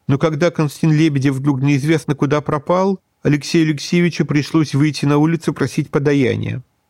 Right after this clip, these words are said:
Сначала Алексей Алексеевич протягивал руку и говорил: "Подайте Христа ради чреслами своими пострадавшему за Родину". Но это успеха не имело. Тогда Алексей Алексеевич заменил слово "Родину" словом "революцию", но и это успеха не имело.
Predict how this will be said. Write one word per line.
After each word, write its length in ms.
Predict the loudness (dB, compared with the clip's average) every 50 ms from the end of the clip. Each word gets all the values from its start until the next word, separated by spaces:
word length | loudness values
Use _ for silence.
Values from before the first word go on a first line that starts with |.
| _ _
Сначала 540 | -8 -2 -2 -2 -2 0 0 0 0 0 0
Алексей 580 | -2 0 0 0 -2 -4 -6 -2 0 0 0 0
Алексеевич 720 | 0 0 0 0 0 -4 -4 0 0 2 2 0 -2 -2
протягивал 680 | -2 -2 -2 0 0 -2 -2 0 0 0 2 2 2
руку 320 | 2 0 -2 0 0 2 2
и 60 | 2
говорил: 460 | 2 0 2 2 2 2 0 0 0
"Подайте 520 | 0 -2 -2 0 2 0 0 0 -2 -4
Христа 380 | -4 -4 -4 -4 -2 -2 -2 0
ради 240 | 0 0 0 -2 -6
чреслами 600 | -8 -4 -2 0 0 0 0 0 -2 0 0 0
своими 280 | -2 -2 -2 0 0 0
пострадавшему 800 | -2 -4 -8 -2 -2 -2 0 2 0 0 -2 -2 -2 -2 0
за 160 | 0 0 2 2
Родину". 420 | 0 0 -2 -4 -6 -8 -8 -12 _ _ _ _ _ -2
Но 80 | 0 0
это 160 | 2 0 -2
успеха 420 | -2 -2 -4 -2 -2 0 0 0
не 240 | 0 2 2 2 2
имело. 360 | 2 2 2 0 0 -2 -2
Тогда 280 | -2 -2 -4 0 0 0
Алексей 380 | 0 0 -2 -4 -2 0 2
Алексеевич 520 | 2 0 -2 -4 -4 -2 0 0 0 0 0
заменил 400 | 0 0 0 2 2 2 0 0
слово 380 | -2 -2 0 2 2 2 2
"Родину" 400 | 2 4 2 2 2 0 -4 -4
словом 360 | -4 -2 0 2 2 2 2 2
"революцию", 720 | 0 2 2 2 2 0 0 -2 -6 -12 -6 -2 0 2 2
но 100 | 2 2
и 60 | 2
это 260 | 2 0 0 -2 -2
успеха 440 | -4 -4 -4 -4 -2 -2 -2 0 0
не 200 | 0 2 2 2 2
имело. 400 | 2 0 0 -2 -2 -4 -8